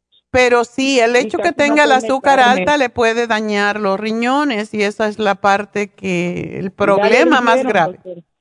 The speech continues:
Speaker 1: ¿Ya lo tiene?
Speaker 2: Ya le dijeron que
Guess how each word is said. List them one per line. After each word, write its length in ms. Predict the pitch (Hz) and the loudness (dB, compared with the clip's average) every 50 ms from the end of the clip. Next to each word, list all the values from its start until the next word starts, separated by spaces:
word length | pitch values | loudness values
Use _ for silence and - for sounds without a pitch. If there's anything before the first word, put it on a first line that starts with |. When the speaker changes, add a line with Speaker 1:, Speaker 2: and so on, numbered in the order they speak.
| _ _ - | _ _ -4
Speaker 1:
¿Ya 220 | 208 233 233 247 | 0 2 2 4
lo 120 | 277 330 339 | 2 0 0
tiene? 320 | - 311 302 311 330 370 427 - _ _ _ _ _ _ _ _ _ _ _ _ _ _ _ _ _ _ _ _ _ _ _ _ _ _ _ _ _ | 0 0 0 2 0 0 -2 -6 _ _ _ _ _ _ _ _ _ _ _ _ _ _ _ _ _ _ _ _ _ _ _ _ _ _ _ _ _
Speaker 2:
Ya 220 | - 185 196 196 | -4 -2 -2 0
le 140 | 226 262 285 | 0 0 -2
dijeron 540 | 269 269 262 262 254 262 277 294 302 277 262 | -2 -4 -4 -2 -2 -2 -2 -2 -2 -4 -4
que 600 | 262 226 208 196 190 185 180 180 175 170 180 - | -2 -4 -2 -2 -2 -2 -2 -2 -4 -6 -8 -12